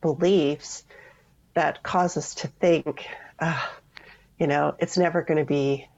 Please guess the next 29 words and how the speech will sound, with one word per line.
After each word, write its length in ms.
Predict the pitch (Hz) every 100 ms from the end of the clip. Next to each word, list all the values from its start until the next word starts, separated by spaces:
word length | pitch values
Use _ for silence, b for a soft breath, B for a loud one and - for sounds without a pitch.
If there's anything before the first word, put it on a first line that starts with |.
| -
right. 460 | 151 151 151 151 - _
I'm, 300 | 143 143 139 - _ _ _ _ _
I 140 | - 156
shouldn't 400 | - 175 156 -
start 400 | - 151 147 143
it," 240 | 151 - - _ _
all 100 | -
that 160 | 139 143
kind 200 | 139 135
of 120 | -
stuff. 340 | - - - - - B B B B -
And 140 | 196
like 200 | 214 240
I 80 | 180
said, 420 | - 185 165 147
we 380 | 208 285 294 - _ -
are 100 | 180
pretty 240 | - 240
hard 260 | 254 - 160
on 160 | 208 233
ourselves 520 | 226 - 170 196 240
on 260 | 170 151 147 _
procrastination 1000 | - - 147 - 151 151 180 - 240 247 B B B B
because 260 | - 196 196
we're 80 | 170
so 180 | - 147
achievement 460 | 139 - 165 202 -
oriented, 680 | 196 220 247 247 294 311 - b b b b _ _
but 480 | 196 185 151 - -